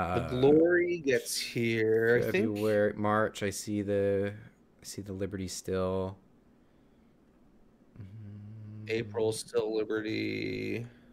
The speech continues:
Speaker 2: I still see it. Still see it. May is Carnival
Speaker 1: Looks like
Speaker 2: Liberty.
Speaker 1: May second?
Speaker 2: I think. Oh, there she is. May tenth.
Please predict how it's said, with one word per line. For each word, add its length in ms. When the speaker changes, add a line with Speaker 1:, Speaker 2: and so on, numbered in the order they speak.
Speaker 2:
I 40
still 240
see 480
it. 340
Still 540
see 380
it. 480
May 1400
is 220
Carnival 360
Speaker 1:
Looks 60
like 80
Speaker 2:
Liberty. 160
Speaker 1:
May 60
second? 320
Speaker 2:
I 120
think. 520
Oh, 200
there 120
she 140
is. 120
May 120
tenth. 480